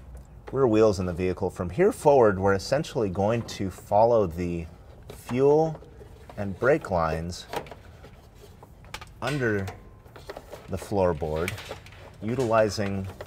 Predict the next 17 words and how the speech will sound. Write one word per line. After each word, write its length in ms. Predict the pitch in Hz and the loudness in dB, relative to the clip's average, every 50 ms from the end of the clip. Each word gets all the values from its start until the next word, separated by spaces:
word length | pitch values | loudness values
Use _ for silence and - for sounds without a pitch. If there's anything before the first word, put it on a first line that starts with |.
| - - - - - - 82 | -14 -14 -14 -20 -16 -10 -6
their 200 | 90 107 127 127 | -4 -2 0 2
routing 460 | 117 110 98 92 92 85 87 90 92 | 4 6 6 6 6 4 2 -2 -2
and 100 | 87 85 | -2 -2
their 140 | 90 101 107 | 0 0 0
brackets 760 | 98 101 95 90 85 82 - - 76 82 - - - - - - - - - - - - - - - - - - - - - - - - - - - - - - - - - - - - - - - - - - - - - - - - - | 2 4 6 6 6 6 2 -4 -6 -6 -6 -8 -12 -14 -14 -16 -20 -20 -20 -20 -20 -20 -20 -20 -20 -20 -20 -20 -20 -20 -20 -20 -20 -20 -20 -18 -18 -18 -18 -20 -18 -20 -18 -18 -18 -18 -18 -20 -20 -20 -20 -20 -20 -20 -16 -12 -12 -10 -6
to 80 | - 101 | -4 -2
run 300 | 92 95 107 117 120 113 | 2 4 4 4 4 2
this 340 | 110 101 92 - - - - - - - - - | 0 0 -2 -4 -10 -14 -18 -20 -20 -20 -16 -8
wire 400 | 90 92 92 90 87 87 87 - - - - - | 0 2 2 2 2 0 -2 -4 -8 -12 -8 0
all 220 | 85 95 104 110 | 4 4 4 4
the 80 | 110 110 | 4 2
way 420 | 95 98 95 92 92 90 90 90 - - - - - - - - - - - - - - - | 0 2 2 2 2 0 -2 -4 -6 -10 -18 -20 -20 -20 -20 -20 -20 -20 -20 -20 -18 -8 -2
up 200 | 101 104 - - | -2 -2 -2 -2
front 360 | - - 107 101 98 98 95 - | -4 0 2 2 2 2 -2 -6
to 100 | - 87 | -10 -8
the 100 | 76 85 | -8 -8
firewall 720 | - - 107 107 110 107 107 110 104 104 104 104 104 104 | -4 0 4 4 4 4 4 2 2 2 2 2 2 0